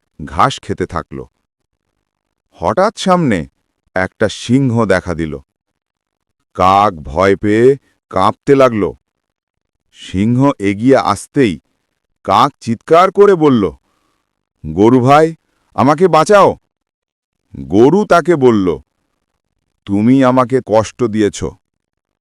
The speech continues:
তবু আমি কাউকে কষ্ট দিতে চাই না।" গরু জোরে জোরে ডাকে। গরুর ডাক শুনে অন্যান্য গরু দলে দলে চলে এলো।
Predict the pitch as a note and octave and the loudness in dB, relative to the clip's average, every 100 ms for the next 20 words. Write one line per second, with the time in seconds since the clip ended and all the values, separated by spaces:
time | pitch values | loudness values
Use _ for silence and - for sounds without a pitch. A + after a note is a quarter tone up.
0 | _ _ _ G2+ A2 C3 B2 B2+ A2+ A2+ | _ _ _ 0 2 2 2 2 2 0
1 | A2+ A#2 - G2+ - - G#2+ F#2 F2 F#2+ | 0 -6 -2 -2 -2 -6 -6 -6 -8 -4
2 | G2+ F#2+ F2 C#2 _ _ _ _ _ _ | -2 -2 -4 -8 _ _ _ _ _ _
3 | _ _ _ _ - C2+ F#2 G2+ G2+ D#2 | _ _ _ _ -20 -4 -2 0 -4 -2
4 | A2 C#3 A#2+ A2 F2 D#2+ - C2 - _ | 0 2 2 0 0 -4 -6 -14 -16 _
5 | _ _ _ _ _ - C2 G2 B2+ D#3 | _ _ _ _ _ -14 -2 2 2 2
6 | F2 G#2 C3+ - C#3 A#2+ A2 F3 _ _ | 0 -2 -2 -4 -2 0 -2 -8 _ _
7 | _ _ _ G2 G#2+ A#2+ B2 B2+ A#2+ F#2+ | _ _ _ -4 0 0 0 0 -2 0
8 | G#2+ D#3+ - _ _ _ - B1+ G#2 C#3 | 0 0 -4 _ _ _ -8 0 2 2
9 | C3+ C3 B2 A#2+ G#2 F#2 D#2+ C2+ | 2 0 0 0 0 0 -4 -8